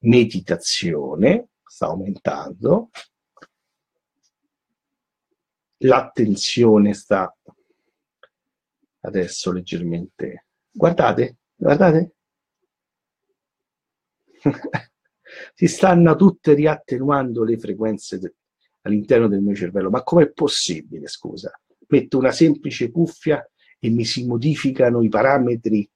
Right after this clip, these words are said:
cerebrali. Ma com'è possibile questa cosa? Avete capito da dove ci attaccano? Dalle frequenze sonore, dalle frequenze visive,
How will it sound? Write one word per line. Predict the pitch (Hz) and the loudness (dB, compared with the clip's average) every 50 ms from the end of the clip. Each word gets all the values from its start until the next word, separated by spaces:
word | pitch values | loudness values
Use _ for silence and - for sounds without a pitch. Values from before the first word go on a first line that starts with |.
| _ - - _ | _ -20 -20 _
cerebrali. | - - 123 120 113 107 - - 98 95 95 101 95 87 - 90 90 - _ _ _ _ _ _ _ _ _ _ _ _ _ _ _ _ | -6 -2 0 2 2 2 2 0 -2 -2 0 -2 -2 -4 -6 -10 -12 -20 _ _ _ _ _ _ _ _ _ _ _ _ _ _ _ _
Ma | - - 131 - | -2 -2 -2 0
com'è | - - 247 240 220 214 208 - | 2 2 4 6 6 4 4 4
possibile | - 190 180 - - - - 208 214 214 202 160 135 131 123 110 110 110 104 | 2 4 4 4 2 0 0 2 4 4 2 0 -2 -6 -6 -2 -2 -4 -2
questa | - 107 104 101 - - - 95 92 | -2 -4 -4 -4 -6 -8 -8 -8 -4
cosa? | 104 107 110 101 87 92 - - - - - - _ _ _ _ _ _ _ _ _ _ _ _ _ - | 0 0 0 0 0 -4 -10 -14 -14 -14 -16 -20 _ _ _ _ _ _ _ _ _ _ _ _ _ 0
Avete | - 233 233 240 233 247 233 | 2 4 4 4 4 2 4
capito | 233 226 214 240 240 208 180 160 123 | 4 4 4 4 2 4 6 4 4
da | 123 120 | 4 2
dove | 113 120 113 113 | 0 0 0 0
ci | 107 - 110 | 0 -2 -4
attaccano? | - _ - - 120 110 107 - - - 98 90 90 85 87 | -8 _ -4 -2 -2 -2 -2 -4 -8 -12 -12 -12 -12 -12 -6
Dalle | 113 123 143 | 0 0 0
frequenze | 143 - 165 151 160 175 180 190 196 165 - - 180 175 | 0 0 -2 -2 0 0 0 0 0 -2 -4 -4 -6 -4
sonore, | - 180 170 160 151 147 151 151 143 120 95 87 85 82 - _ _ _ _ _ _ _ _ _ - - _ _ - | -4 -4 -4 -4 -2 -2 0 0 0 -2 -2 -6 -8 -10 -14 _ _ _ _ _ _ _ _ _ -20 -20 _ _ -4
dalle | - 156 170 180 - | 0 4 4 4 4
frequenze | - 175 170 170 170 175 180 180 175 - - - 196 196 185 - _ _ _ _ _ _ _ _ | 2 0 0 2 2 2 2 2 0 -4 -8 -8 -8 -8 -8 -10 _ _ _ _ _ _ _ _
visive, | - 151 156 156 147 139 127 139 147 156 151 139 131 120 104 98 95 90 87 - | -10 -8 -6 -6 -6 -6 -6 -4 -4 -2 -4 -4 -6 -6 -6 -6 -6 -6 -8 -10